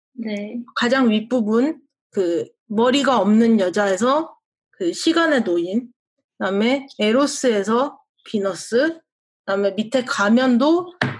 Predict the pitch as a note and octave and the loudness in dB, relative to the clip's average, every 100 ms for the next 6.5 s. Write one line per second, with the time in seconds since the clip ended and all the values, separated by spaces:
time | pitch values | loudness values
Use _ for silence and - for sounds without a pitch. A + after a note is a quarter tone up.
0 | - G3+ G3+ A#3 G#3+ - G3 A3 C4 A3 | -8 -6 -2 0 -2 -2 -2 0 0 0
1 | A3 A#3 A#3 C4+ A#3+ A3+ A3+ B3+ B3 A3 | -2 0 0 2 2 2 2 2 0 0
2 | G#3 G#3+ A#3+ A#3+ G#3 A3 A3+ C#4 C4 A#3 | 0 0 2 2 2 2 2 0 2 0
3 | A#3 F3+ G3 A3+ G#3+ F#3 G3+ C#4+ D#4+ - | 0 -2 -2 -2 -4 -4 0 0 -2 -10
4 | _ - A#3 A#3+ C4 D4+ C4 - F#3+ G#3 | _ -2 2 4 4 4 0 -2 -2 -2
5 | G3+ F#3+ A3+ C#4+ D4+ - _ G3+ A#3 B3+ | 0 0 2 0 -2 -10 _ -2 2 2
6 | A#3+ A3 E3+ D#3 | 0 -4 -8 -10